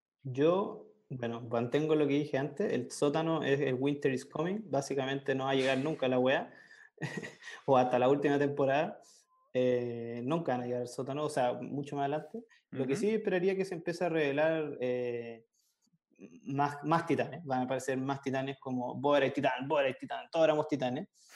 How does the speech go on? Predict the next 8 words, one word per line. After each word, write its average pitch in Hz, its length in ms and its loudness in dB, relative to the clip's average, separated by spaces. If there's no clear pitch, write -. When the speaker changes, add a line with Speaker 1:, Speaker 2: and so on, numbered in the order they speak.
Speaker 2:
Ujú. 185 120 -2
Speaker 1:
Eh, 127 440 2
y, 131 340 -4
y 127 420 0
el 123 180 -2
tema 156 300 2
del 151 120 4
secre-, 147 440 -2